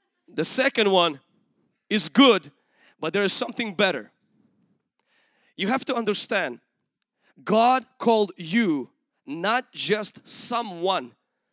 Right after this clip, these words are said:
to take the position of praying for deliverance and praying for healing.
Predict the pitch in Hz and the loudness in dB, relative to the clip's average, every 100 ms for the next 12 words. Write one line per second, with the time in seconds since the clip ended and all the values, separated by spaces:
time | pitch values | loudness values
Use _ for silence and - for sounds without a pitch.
0 | _ _ _ 175 - 214 214 - - - | _ _ _ -10 -6 -4 -4 -6 -16 -12
1 | 190 - 180 - 226 208 - 123 - _ | -10 -6 -2 0 0 0 -2 -6 -12 _
2 | _ - 160 - 196 202 - 220 226 202 | _ -14 -14 -8 -6 -4 -6 -6 -2 -2
3 | 135 131 127 - - _ _ _ _ 160 | -4 -6 -4 -4 -4 _ _ _ _ -6
4 | 160 - 190 208 180 160 160 _ _ _ | -6 -2 2 2 2 -2 -8 _ _ _
5 | - - 196 165 139 - _ _ _ - | -6 4 6 6 0 -6 _ _ _ -6
6 | 220 175 113 | -2 -2 -6